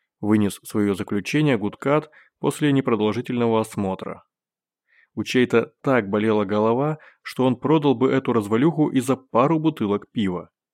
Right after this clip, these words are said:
Гудкат же предлагал ему в несколько раз больше. «Идёт», не торгуясь, махнул рукой Чейт. Продав корабль, Чейт едва ли не бегом отправился в обеденный зал – где наконец-то получил вожделенную бутылку холодного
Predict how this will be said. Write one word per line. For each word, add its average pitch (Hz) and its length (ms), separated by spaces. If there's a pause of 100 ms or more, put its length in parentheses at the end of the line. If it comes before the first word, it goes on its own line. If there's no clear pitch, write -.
(480)
Гудкат 110 460
же 117 80
предлагал 107 580 (200)
ему 139 400
в 131 100
несколько 170 420
раз 131 200
больше. 101 540 (1000)
«Идёт», 107 640 (120)
не 110 100
торгуясь, 107 500
махнул 147 340
рукой 101 280
Чейт. - 360 (1000)
Продав 104 380
корабль, 113 500 (300)
Чейт 139 300
едва 120 340
ли 135 80
не 131 140
бегом 123 420
отправился 120 520
в 110 40
обеденный 113 440
зал – 113 420 (340)
где 113 140
наконец-то 127 560
получил 120 480
вожделенную 131 760
бутылку 120 460
холодного 95 760